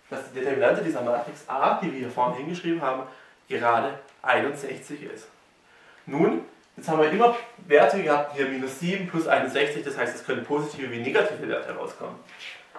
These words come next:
Es kann aber auch sein, dass bei der Determinante null rauskommt. Nehmen wir ein Beispiel. Wir wollen die Determinante der Matrix B,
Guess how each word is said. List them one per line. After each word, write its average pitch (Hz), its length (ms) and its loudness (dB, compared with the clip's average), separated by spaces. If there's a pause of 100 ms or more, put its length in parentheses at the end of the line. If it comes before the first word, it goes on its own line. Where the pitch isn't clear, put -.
(160)
Es - 120 -10
kann 151 140 4
aber 247 280 8
auch - 80 -2
sein, - 440 4 (340)
dass - 180 -6
bei 160 80 0
der 143 100 0
Determinante 156 500 -2
null 196 200 8
rauskommt. 123 480 4
Nehmen 151 160 2
wir 185 80 2
ein - 60 0
Beispiel. 185 580 4 (640)
Wir 139 100 -2
wollen 139 160 2
die 139 60 0
Determinante 156 440 2
der - 460 4 (1120)
Matrix - 380 0
B, 135 340 0